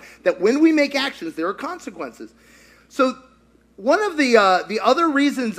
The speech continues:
I'm gonna put forward, I think might be, I can just, I, anybody here, you read the Bible and your imagination goes wild, you're like, "What is actually going on?"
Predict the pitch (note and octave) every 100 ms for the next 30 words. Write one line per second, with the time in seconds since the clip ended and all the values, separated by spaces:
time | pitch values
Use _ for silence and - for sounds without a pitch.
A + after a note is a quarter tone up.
0 | - G3 C4 D4+ B3+ G3+ G3+ F3+ - F#3
1 | F3+ D#3+ D#3+ B3 D4+ - F#3 D#3 D#3 D3
2 | A#2+ C3 C#3 F#3+ F#3 A#3 C4+ G#3+ G3+ -
3 | D#3+ E3 D#3 - B3 G4 F#4 B3+ A3 A#3
4 | F#3+ F#3 G3 E3 E3+ F3 E3 D#3 C#3 C#3+
5 | D3 D3+ D3 D#3 C#3 C3+ C3 C3 C3 C3+
6 | C3+ A#2+ A2 D#3 A3+ D3 - - - -
7 | F3 D3+ D3+ C3+ B2